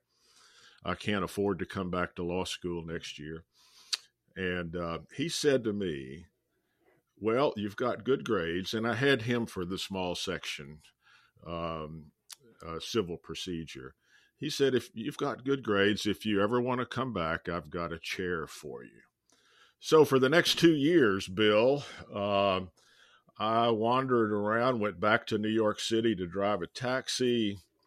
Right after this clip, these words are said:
uh, ended up living in a communal situation outside of Chapel Hill where I reconverted an old tobacco barn to live in,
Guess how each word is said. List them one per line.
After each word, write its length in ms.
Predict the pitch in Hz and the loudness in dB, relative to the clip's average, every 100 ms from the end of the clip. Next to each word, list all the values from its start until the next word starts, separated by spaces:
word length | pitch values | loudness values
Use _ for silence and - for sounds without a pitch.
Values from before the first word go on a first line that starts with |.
| _ - - _ _ 87 | _ -20 -20 _ _ -8
uh, 200 | 90 87 113 | -4 -4 -2
ended 340 | 113 110 104 | 0 0 0
up 180 | 104 - | 0 0
living 560 | 104 120 113 107 98 92 | 0 0 0 -2 -4 -6
in 180 | 90 | -6
a 160 | 85 78 - _ _ - | -6 -8 -12 _ _ -12
communal 540 | 107 90 107 120 113 | -8 -4 -2 0 -2
situation 960 | 104 - 104 - 101 101 101 - 101 98 | -2 -4 -6 -4 -2 0 0 -2 -8 -6
outside 480 | 95 87 104 98 90 | -8 -6 -6 -6 -6
of 80 | - | -6
Chapel 460 | - 95 - 90 | -6 -6 -6 -8
Hill 520 | - 117 117 107 107 - | -4 0 2 0 -2 -6
where 280 | 90 87 82 | -6 -4 -4
I 140 | 82 | -6
reconverted 880 | 76 107 104 104 90 95 92 90 80 | -6 -8 -8 -10 -4 -2 -2 -4 -6
an 100 | 80 92 | -8 -4
old 220 | 92 85 | -4 -6
tobacco 460 | 85 87 101 - 92 | -6 -4 -4 -6 -8
barn 360 | 95 95 95 | -6 -6 -6
to 60 | 90 | -6
live 300 | 90 95 92 | -6 -4 -6
in, 320 | 90 90 98 | -8 -8 -10